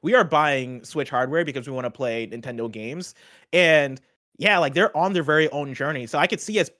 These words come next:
sitting with the Switch for a while. And what that does for their library now in terms of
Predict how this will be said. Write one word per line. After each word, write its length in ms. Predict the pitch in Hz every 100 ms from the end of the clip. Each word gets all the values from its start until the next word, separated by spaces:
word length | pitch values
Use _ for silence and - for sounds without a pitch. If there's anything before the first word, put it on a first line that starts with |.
| -
sitting 440 | - 165 180 139
with 200 | 131 160
the 100 | 135
Switch 460 | - 139 135 - - _ _
for 480 | - - 156 156 156
a 100 | 147
while. 600 | 127 117 151 135 123 127 -
And 380 | 160 151 139 - _ 131
what 160 | 160
that 180 | 175 165
does 260 | 139 180 -
for 460 | 156 147 135 131
their 220 | 131 147 120
library 400 | 123 139 165 160
now 220 | 135 147
in 60 |
terms 280 | 127 139 127
of 180 | 120